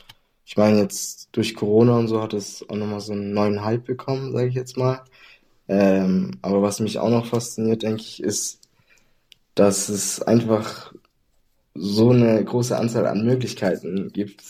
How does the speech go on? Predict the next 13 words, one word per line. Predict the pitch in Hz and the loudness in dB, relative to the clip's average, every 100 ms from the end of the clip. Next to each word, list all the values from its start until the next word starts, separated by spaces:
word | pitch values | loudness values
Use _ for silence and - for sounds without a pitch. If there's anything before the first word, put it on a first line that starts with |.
| - | -18
Ich | 110 104 | -8 -2
meine, | 104 | 0
jede | 104 113 107 104 101 | 2 4 4 4 0
Partie | 101 - 101 117 | -4 -10 -8 -4
ist | 113 107 | -2 -2
irgendwie | 113 107 - | -2 0 0
anders | 117 113 110 113 | 2 2 0 -2
so, | 110 113 113 - | 0 2 0 -6
ähm, | - 101 98 101 101 _ _ _ _ _ - _ _ | -6 -4 -4 -4 -8 _ _ _ _ _ -20 _ _
und | - 101 101 95 95 - - _ 101 | 0 2 4 2 -2 -10 -16 _ 0
ja, | 101 | 2
irgendwann, | - 117 117 113 110 110 107 95 - _ _ | 4 4 4 4 2 0 -2 -4 -10 _ _
ähm, | - 98 98 95 95 98 | -6 -4 -2 -4 -6 -10